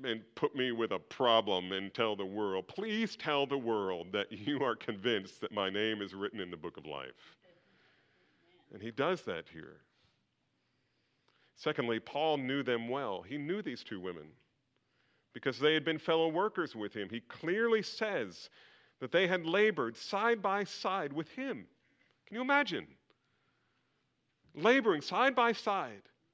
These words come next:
with the Apostle Paul. And we don't know what that looked like. Maybe they traveled with him. There were a number of women who traveled with Jesus everywhere. They, they helped, they served, they funded.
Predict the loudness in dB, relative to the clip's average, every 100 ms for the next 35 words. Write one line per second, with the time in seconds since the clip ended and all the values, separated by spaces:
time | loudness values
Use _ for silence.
0 | _ _ -2 4 4 4 8 8 8 8
1 | 6 6 6 6 6 4 -2 -14 _ _
2 | _ _ _ _ _ _ _ _ _ _
3 | _ _ _ _ _ _ -20 -16 -2 6
4 | 8 10 10 10 6 2 4 4 6 6
5 | 6 4 -6 -20 _ _ _ _ _ _
6 | _ 2 4 6 2 0 -10 _ -6 -4
7 | 2 8 8 8 6 4 4 0 0 -4
8 | -12 _ 0 2 4 4 4 4 4 2
9 | -2 0 0 2 0 -2 -2 -4 -2 -4
10 | -2 0 0 -2 -2 -4 -6 -12 -20 _
11 | _ _ _ 0 0 2 2 2 -2 -2
12 | 2 2 2 0 -4 0 2 2 2 0
13 | 0 -6